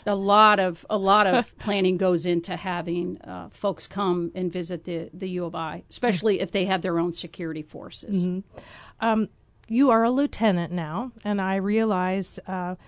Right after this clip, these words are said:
Speaker 2: that when you were hired in nineteen ninety-six, you were far from the first woman on the force, but there still weren't that many back in ninety-six, and of sixty-two sworn officers today, there are still only nine that are women. So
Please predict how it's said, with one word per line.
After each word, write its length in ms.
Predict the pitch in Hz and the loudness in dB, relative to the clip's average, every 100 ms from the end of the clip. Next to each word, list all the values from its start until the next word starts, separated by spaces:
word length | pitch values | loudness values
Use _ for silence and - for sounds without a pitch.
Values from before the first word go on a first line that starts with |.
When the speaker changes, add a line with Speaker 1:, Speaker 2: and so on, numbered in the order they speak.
| - - - | -20 -20 -4
Speaker 2:
that 200 | 226 214 | 2 4
when 180 | 220 233 | 6 6
you 140 | 226 | 8
were 120 | 214 196 | 6 4
hired 340 | 214 208 202 | 4 2 2
in 120 | 196 | 2
nineteen 420 | 196 202 196 202 | 2 0 0 0
ninety-six, 560 | 196 190 190 - 208 185 | 2 0 0 0 -2 0
you 80 | 220 | 0
were 100 | 196 | 0
far 260 | 190 240 220 | 4 6 6
from 220 | 220 208 | 6 2
the 80 | 196 | 2
first 300 | 294 294 - | 6 4 6
woman 340 | 233 220 208 | 6 6 6
on 140 | 196 190 | 4 2
the 100 | 185 | 2
force, 320 | 233 202 - | 0 0 -2
but 160 | - | -6
there 160 | 214 220 | -2 -2
still 300 | - 302 285 | 0 2 4
weren't 260 | 240 226 - | 4 4 2
that 320 | 208 220 214 | 2 4 4
many 400 | 226 240 208 196 | 6 6 6 4
back 340 | 233 202 190 190 | 2 2 2 0
in 260 | 180 180 175 - - - - - | -2 -2 -6 -12 -20 -20 -20 -8
ninety-six, 920 | 208 190 190 196 - 208 202 220 - | -2 0 0 0 -2 -2 -2 -4 -8
and 280 | 190 202 196 | -4 -2 -2
of 300 | 196 202 190 | -2 -2 -2
sixty-two 840 | - - 262 - 247 214 - 240 220 | -4 -4 -4 -2 0 0 0 0 0
sworn 440 | - 220 220 214 | 0 2 2 4
officers 600 | 202 202 220 - 202 - | 2 2 0 -2 -4 -6
today, 320 | - 185 190 | -8 -2 -2
there 280 | 190 185 190 | 0 -2 -4
are 40 | |
still 360 | 190 - 240 208 | -6 -6 -2 0
only 240 | 202 214 | 0 0
nine 360 | 214 220 233 226 | 2 4 4 4
that 160 | 208 185 | 4 2
are 100 | 190 | 2
women. 420 | 202 208 180 180 | 2 2 0 -6
So 260 | - 220 | -4 -4